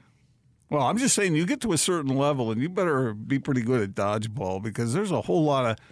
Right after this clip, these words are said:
space junk up there flying around our planet, right?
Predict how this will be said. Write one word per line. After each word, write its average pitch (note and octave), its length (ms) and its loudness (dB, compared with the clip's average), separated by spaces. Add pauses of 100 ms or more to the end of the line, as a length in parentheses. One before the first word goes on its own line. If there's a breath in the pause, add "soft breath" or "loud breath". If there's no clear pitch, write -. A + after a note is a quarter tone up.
(200 loud breath)
space C3+ 400 0
junk G2+ 340 -6
up G2+ 160 -8
there A2 160 -2
flying A#2 380 -2
around A2 300 -2
our F#2+ 100 -6
planet, A2 480 -8
right? G#2 260 -6